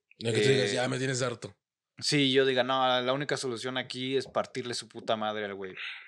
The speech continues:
Speaker 2: ¿no?
Speaker 1: Sí, no, yo
Speaker 2: Yo
Speaker 1: sí,
Speaker 2: nunca,
Speaker 1: yo
Speaker 2: yo, afortunadamente, seguramente otra gente que nos ve de otras partes de la república, pues, será tal vez muy distinto, pero afortunadamente yo,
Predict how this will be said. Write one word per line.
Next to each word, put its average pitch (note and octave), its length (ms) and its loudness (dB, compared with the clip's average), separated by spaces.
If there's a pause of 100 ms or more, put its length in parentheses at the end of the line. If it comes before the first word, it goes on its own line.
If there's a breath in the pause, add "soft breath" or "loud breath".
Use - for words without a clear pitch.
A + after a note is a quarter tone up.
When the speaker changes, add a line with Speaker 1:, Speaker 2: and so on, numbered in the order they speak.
(120 loud breath)
Speaker 2:
¿no? B2 220 -14 (140)
Speaker 1:
Sí, G#2 360 -8
no, G#2+ 300 -10
yo G#2+ 40 -16
Speaker 2:
Yo C3 160 8
Speaker 1:
sí, F3 160 4
Speaker 2:
nunca, F3+ 260 4
Speaker 1:
yo - 0 - (300)
Speaker 2:
yo, D3+ 140 6
afortunadamente, F#3 840 4
seguramente F#3 420 0
otra F#3 160 0
gente E3 260 -4
que D#3+ 80 -10
nos C#3+ 100 -6
ve C#3 60 -6
de D#3 60 -4
otras D3+ 220 -10
partes D3 280 -6
de C#3+ 80 -4
la B2+ 60 -2
república, C#3 420 -10
pues, - 180 -14
será B2 340 0
tal C3+ 120 -2
vez C3+ 120 -2
muy C3+ 140 -8
distinto, C3 360 -8
pero B2 160 -2
afortunadamente B2+ 640 -4
yo, C3+ 220 -2